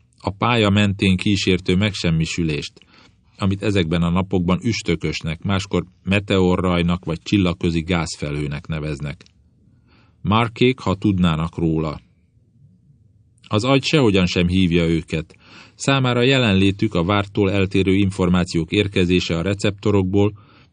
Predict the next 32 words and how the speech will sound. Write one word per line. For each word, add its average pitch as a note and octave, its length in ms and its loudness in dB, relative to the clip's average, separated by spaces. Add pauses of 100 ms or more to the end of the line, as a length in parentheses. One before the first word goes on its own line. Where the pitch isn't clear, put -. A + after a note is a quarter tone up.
(220)
de G2+ 220 -2
a F2 140 2
válasz, A2+ 500 2
amit F2 240 -2
ad G2+ 180 0
rájuk, G#2+ 420 0 (320)
egyenértékű, E2+ 880 0 (260)
és A2 220 -4
még C#3+ 280 2
gyorsabb, E2+ 480 0
mintha F2+ 440 0
Till F#2 320 0
keze D#2+ 280 -6
mozdulna E2 500 -2
a E2 60 0
műszertáblán, F2 840 -2
hogy F2+ 180 -2
kivédje F2+ 480 2
a F2 80 0
végtelen F2 480 0
tér E2 200 -6
támadásait. D2+ 880 -6 (680)
Olyan D3+ 240 4
vagyok G#2+ 280 2
hozzájuk G#2+ 540 2
képest G#2 420 -2
itt A2 260 -2
a F2+ 60 2
bolygó F2+ 400 4
levegő F#2 400 4
óceánjának F2 720 2
fenekén, A2 640 0